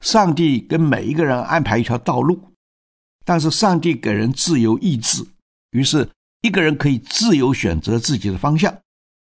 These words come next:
由于每个人选择的方向不同，就走上不同的人生道路，也就会产生不同的结局。实际上，没有人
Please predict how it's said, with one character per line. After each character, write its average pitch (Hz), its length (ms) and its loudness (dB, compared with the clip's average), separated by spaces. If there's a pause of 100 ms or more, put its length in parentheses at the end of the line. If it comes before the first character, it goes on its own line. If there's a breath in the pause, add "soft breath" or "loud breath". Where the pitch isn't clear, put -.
(280)
由 240 140 2
于 254 100 4
每 160 300 2
个 202 120 0
人 202 160 2
选 127 280 0
择 170 120 0
的 165 120 0
方 202 340 0
向 180 220 2
不 190 180 -2
同， 123 400 -2 (400)
就 185 140 2
走 113 160 0
上 - 360 -4 (180)
不 247 100 2
同 131 220 0
的 123 100 0
人 104 220 0
生 123 220 -2
道 120 180 0
路， 117 200 -2 (500)
也 95 140 -4
就 135 140 -2
会 117 120 0
产 87 260 -4
生 120 140 -4 (140)
不 226 100 0
同 127 160 -2
的 117 100 0
结 104 280 -2
局。 - 300 -10 (920)
实 - 200 -2
际 196 160 2
上， 151 400 0 (420)
没 208 340 4
有 220 160 2
人 135 380 0